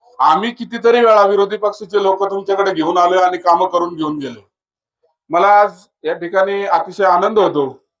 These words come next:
की मी तुमच्यासारख्या जाणकार आणि कर-, कर्तृत्ववान नेत्याच्या पाठीमागं भक्कमपणे उभं राहणारे बापू.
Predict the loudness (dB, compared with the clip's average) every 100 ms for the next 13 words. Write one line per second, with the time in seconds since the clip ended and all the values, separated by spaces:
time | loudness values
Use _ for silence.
0 | _ _ _ _ 0 2 2 -2 -2 -4
1 | -4 -4 0 2 2 0 0 2 2 -2
2 | _ _ _ _ -20 -20 _ _ _ _
3 | _ _ _ _ _ -2 2 2 2 2
4 | 4 2 0 -2 -4 -8 -12 -20 _ _
5 | _ _ _ -2 -2 -2 -10 _ _ 0
6 | 2 2 0 2 4 4 2 -6 _ _
7 | _ _ _ _ _ -8 -6 0 0 2
8 | 2 2 2 2 0 2 2 0 -4 -6
9 | -4 -2 -2 -2 0 2 4 4 2 0
10 | -2 -6 -8